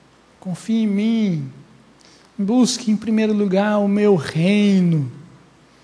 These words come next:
Oh Deus, se tivéssemos a revelação destas coisas,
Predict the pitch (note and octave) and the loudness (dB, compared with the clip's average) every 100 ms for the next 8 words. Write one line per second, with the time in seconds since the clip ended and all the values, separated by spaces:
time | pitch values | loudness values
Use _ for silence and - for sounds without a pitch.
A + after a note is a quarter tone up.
0 | _ _ _ _ _ A#3+ B3 A3 F#3 F#3 | _ _ _ _ _ -6 -2 0 4 4
1 | F3 - - - G#3+ A3 G#3 - G#3 F#3+ | 2 0 -6 -4 0 2 2 0 -2 0
2 | F3 F3+ F#3 F#3 E3+ - G3 F#3 - F3 | 2 2 2 2 0 -4 -2 -2 -4 -6
3 | - - - F#3+ F3+ D#3 D3 - - - | -6 -8 -6 -4 -4 -4 -8 -10 -12 -14